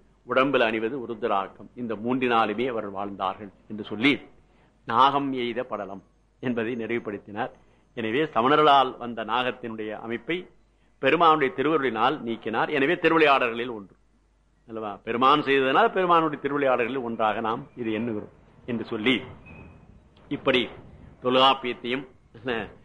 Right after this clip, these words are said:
திருவிளையாடல் புராணத்தையும் ஒருங்கு நாம் நினைவு கொள்வதற்கு ஏதுவாக,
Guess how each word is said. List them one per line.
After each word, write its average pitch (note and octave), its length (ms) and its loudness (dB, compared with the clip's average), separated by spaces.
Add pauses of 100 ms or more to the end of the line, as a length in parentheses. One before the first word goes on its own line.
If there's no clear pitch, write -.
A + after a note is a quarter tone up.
(220)
திருவிளையாடல் C3+ 460 4
புராணத்தையும் A#2 520 -6 (640)
ஒருங்கு C3 340 2
நாம் A#2+ 220 4
நினைவு B2 240 0
கொள்வதற்கு A2+ 500 -4
ஏதுவாக, A2 600 4